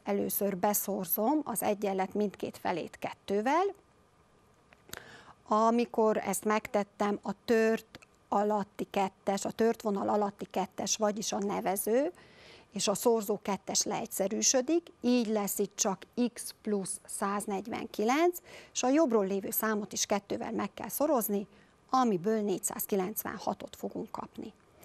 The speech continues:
Ahhoz, hogy a, az ismeretlent, az x-et megkapjuk,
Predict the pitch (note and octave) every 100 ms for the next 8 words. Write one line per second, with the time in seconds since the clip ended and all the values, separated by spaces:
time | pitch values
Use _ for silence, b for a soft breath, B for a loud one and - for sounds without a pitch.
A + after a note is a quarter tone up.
0 | B _ _ C#4 B3+ - G3+ - G#3+ G3+
1 | G3+ G3 G3+ A3+ B B B B - B3+
2 | A3+ - G3+ G3+ F#3+ - F#3+ - A#3 -
3 | A3 - G#3+ - G#3+ A#3 - C#4+ - D#4+
4 | F4+